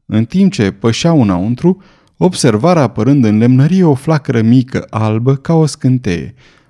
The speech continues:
Apoi, cu viteza fulgerului, se întinse deasupra marginii acoperișului. „Luăm foc”, zise McQuillan cu voce măsurată.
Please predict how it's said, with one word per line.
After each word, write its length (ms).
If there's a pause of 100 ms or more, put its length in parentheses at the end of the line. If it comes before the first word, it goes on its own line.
Apoi, 420
cu 140
viteza 460
fulgerului, 600
se 160
întinse 480
deasupra 420
marginii 500
acoperișului. 880 (880)
„Luăm 340
foc”, 500 (560)
zise 480
McQuillan 600
cu 160
voce 340
măsurată. 720